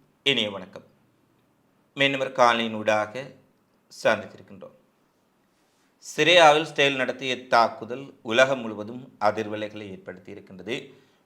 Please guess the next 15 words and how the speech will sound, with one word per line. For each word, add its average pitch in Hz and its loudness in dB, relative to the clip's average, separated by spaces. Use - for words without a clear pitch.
உலகின் 165 2
பல 127 4
நாடுகள் 120 2
இந்த 113 -10
தாக்குதலை 113 -4
கண்டித்தாலும், 101 -10
வழமை 143 4
போன்று 131 -6
காசாவில், 117 2
லெபனானில், 113 -4
ஈராக்கில் 110 -4
இஸ்ரேல் 107 -12
நடத்தும் 104 -16
தாக்குதல்களைப் 101 -10
போல 95 -4